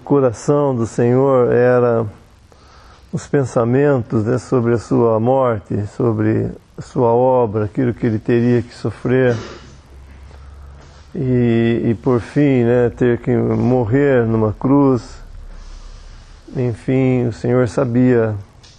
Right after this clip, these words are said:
tudo o que estava para acontecer com ele. E por várias vezes, né, nós lemos nesse capítulo que ele falava com seus discípulos sobre isso,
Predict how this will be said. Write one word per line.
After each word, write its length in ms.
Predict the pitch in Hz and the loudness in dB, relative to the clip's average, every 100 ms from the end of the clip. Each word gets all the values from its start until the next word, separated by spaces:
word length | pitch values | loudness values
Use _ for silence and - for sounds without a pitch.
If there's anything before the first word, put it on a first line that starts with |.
| - - | -20 -12
tudo 260 | - 131 123 | -4 -2 -2
o 40 | |
que 100 | - | -4
estava 380 | 123 - 117 110 | -4 -2 -2 -2
para 160 | 110 107 | -4 -4
acontecer 640 | - 113 117 104 123 113 | -2 -2 -4 -2 -2 -2
com 200 | 113 117 | -2 0
ele. 300 | 131 131 113 110 - - - - - - - - - - - - - | 0 0 -4 -8 -16 -20 -20 -20 -20 -20 -20 -20 -20 -20 -20 -12 -2
E 720 | 127 127 131 131 131 135 - - - - - - - | 2 4 4 4 2 0 -4 -14 -20 -20 -20 -20 -8
por 140 | - 135 | -2 0
várias 440 | 123 139 135 113 | 2 2 2 0
vezes, 520 | 117 151 175 139 127 | 2 2 2 0 0
né, 160 | 110 143 | 0 0
nós 240 | 135 110 | 0 -2
lemos 460 | 113 135 175 160 113 | -2 0 2 0 0
nesse 180 | 117 - | -4 -4
capítulo 540 | 127 - 156 151 143 | -4 0 -2 0 -2
que 100 | - | 0
ele 480 | 139 139 147 147 - - - - - - - - - - - - | 0 2 0 -4 -8 -20 -20 -20 -20 -20 -20 -20 -20 -20 -20 -14
falava 680 | - 135 127 139 170 143 131 | -4 0 0 0 0 -2 -2
com 160 | 131 | -4
seus 300 | 110 139 123 | -2 0 0
discípulos 800 | 104 - - 170 170 151 123 - - | -2 -6 -2 -2 0 -4 -4 -8 -20
sobre 540 | - 143 123 123 123 | -2 0 2 2 2
isso, 300 | 110 - - | 0 -4 -20